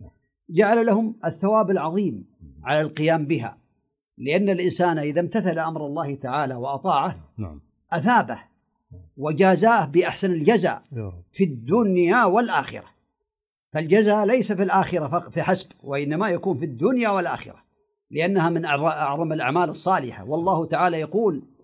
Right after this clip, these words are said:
Speaker 1: "من عمل صالحا من ذكر أو أنثى وهو مؤمن فلنحيينه حياة طيبة ولنجزينهم أجرهم بأحسن ما كانوا يعملون".
Speaker 2: يا الله.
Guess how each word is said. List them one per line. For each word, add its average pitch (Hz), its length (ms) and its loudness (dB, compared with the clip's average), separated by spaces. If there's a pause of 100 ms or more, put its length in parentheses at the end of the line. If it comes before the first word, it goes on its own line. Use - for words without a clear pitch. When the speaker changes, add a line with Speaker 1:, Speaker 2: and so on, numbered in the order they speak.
(360)
Speaker 1:
"من 156 180 0
عمل 185 380 4
صالحا 170 560 0 (460)
من 156 280 0
ذكر 185 540 0
أو 180 200 -2
أنثى 151 440 -2
وهو 151 320 0
مؤمن 175 720 0 (320)
فلنحيينه 185 920 4
حياة 170 540 -2 (140)
طيبة 175 520 0
ولنجزينهم 156 1300 2
أجرهم 151 440 -2
بأحسن 156 500 -4
ما 139 160 -8
كانوا 127 320 -10
يعملون". 117 460 -12
Speaker 2:
يا 120 80 -4
الله. 90 280 -10